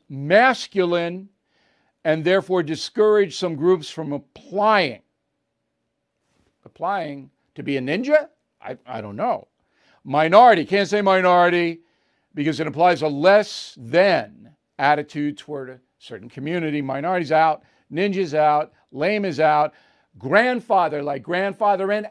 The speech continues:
out. Out. Problematic word, uh, because it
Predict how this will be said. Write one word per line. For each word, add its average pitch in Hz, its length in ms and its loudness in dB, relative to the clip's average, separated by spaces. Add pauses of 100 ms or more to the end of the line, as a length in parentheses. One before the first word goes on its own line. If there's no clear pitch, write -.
out. 262 440 6 (960)
Out. 233 380 6 (400)
Problematic 220 640 6
word, 220 640 4 (440)
uh, 170 320 4
because 160 320 -4
it 147 140 -12